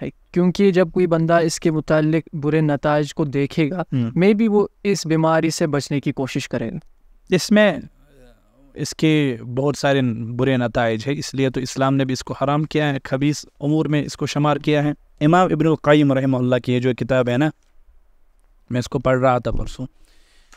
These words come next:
Speaker 2: ये किताब रौज़तुल मुहिब्बीन।
Speaker 1: हम्म।
Speaker 2: तो इसमें ने लास्ट वाले हैं ना, मतलब मान लीजिए, अ, थर्टी परसेंट इसी पर रखा है, ये जो इसमें फंस गया उसको क्या क्या होता है, कौन कौन से नुकसान होते हैं,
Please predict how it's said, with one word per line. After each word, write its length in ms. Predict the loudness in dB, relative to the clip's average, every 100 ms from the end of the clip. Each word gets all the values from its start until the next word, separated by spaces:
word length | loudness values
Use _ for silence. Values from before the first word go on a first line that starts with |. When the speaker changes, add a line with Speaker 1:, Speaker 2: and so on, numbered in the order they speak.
| 2
Speaker 2:
ये 100 | 2
किताब 400 | 2 2 4 4
रौज़तुल 420 | 4 2 2 0
मुहिब्बीन। 560 | 0 -2 -2 -2 -4 -6 -16 -20 -20 -12
Speaker 1:
हम्म। 220 | -8 -8
Speaker 2:
तो 100 | -4
इसमें 240 | -2 2 2
ने 280 | 4 2 -2 -6
लास्ट 540 | -4 2 4 2 0
वाले 300 | 0 2 2
हैं 120 | 2 0
ना, 140 | 0
मतलब 300 | 0 0 2
मान 200 | 2 2
लीजिए, 360 | 0 0 -2 -4 _ _ _ -20 -10
अ, 160 | -4 -4
थर्टी 360 | 0 2 4 4
परसेंट 420 | 2 2 0 0
इसी 380 | -4 0 0 0
पर 220 | 0 0 0 _ -4
रखा 380 | -2 -4 -8 -10
है, 140 | -12 -16 _ -4
ये 160 | 0
जो 160 | 2 0
इसमें 260 | 0 -2 -2
फंस 260 | -2 -2
गया 280 | 0 0 0
उसको 300 | -2 -4 -4
क्या 240 | 0 0
क्या 180 | 2 0
होता 320 | 0 -2 0
है, 120 | 0 0
कौन 260 | 0 0
कौन 180 | 2 0
से 160 | 0 -2
नुकसान 380 | -2 -6 -8
होते 260 | -8 -10 -10
हैं, 180 | -10